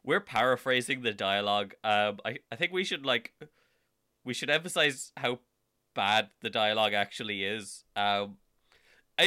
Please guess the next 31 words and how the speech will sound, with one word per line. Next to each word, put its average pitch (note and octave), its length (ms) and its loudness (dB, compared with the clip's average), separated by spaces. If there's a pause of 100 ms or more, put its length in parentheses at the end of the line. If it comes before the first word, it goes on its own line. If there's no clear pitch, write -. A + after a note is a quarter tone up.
it's G3+ 140 2
pro-, - 360 2
it's E3+ 160 0
probably G#3+ 520 4
very D#3+ 320 6
poorly C#3+ 380 0
translated, B2+ 720 0
but B2+ 120 -2
I B2+ 80 4
think F3 180 -2
it's C3 140 -6
not A#2 200 -4
just, B2+ 280 -6
like, B2+ 260 -2 (460)
a F3 40 2
translation C#3 640 -2
issue. C3 260 0
I B2 40 0
think D3 160 0
it's C3+ 100 -6
also A#2 240 -6
just A2 160 -14
poorly A2 260 -4
written A#2 280 -6
because A2 360 -10 (840)
it's C#3 180 -6
so D3 260 0
repetitive. A2+ 720 -2 (140)
Characters C#3 500 -2
just C#3 220 -10
repeat B2 560 -4